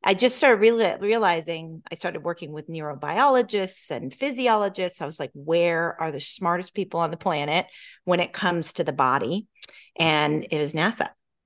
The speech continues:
And so a friend of mine, um, I had helped, uh, get funding, asked if he could do anything for me. And I said, "I wanna go to space. I wanna go to nasa." And he introduced me to how to apply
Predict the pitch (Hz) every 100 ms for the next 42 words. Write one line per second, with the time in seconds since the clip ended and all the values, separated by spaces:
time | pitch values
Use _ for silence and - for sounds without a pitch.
0 | _ _ - 190 170 - 165 156 151 147
1 | 160 156 151 147 - _ _ _ _ _
2 | _ _ - 226 220 220 202 190 175 170
3 | 170 180 - 180 156 147 160 143 190 175
4 | 165 165 - - _ _ _ _ - 160
5 | 151 180 - - 226 226 185 165 147 165
6 | 214 226 _ _ _ _ - 160 165 -
7 | 165 - 180 175 170 175 185 160 147 131
8 | 147 147 143 156 156 156 160 156 143 139
9 | - 185 156 - 151 147 139 147 135 135
10 | 170 - 101 196 _ _ - - _ -
11 | 160 147 156 180 - 160 151 160 160 -
12 | 165 147 139 135 131 - 170 151 135 139
13 | - 147 127 120 - 175 170 127 117 175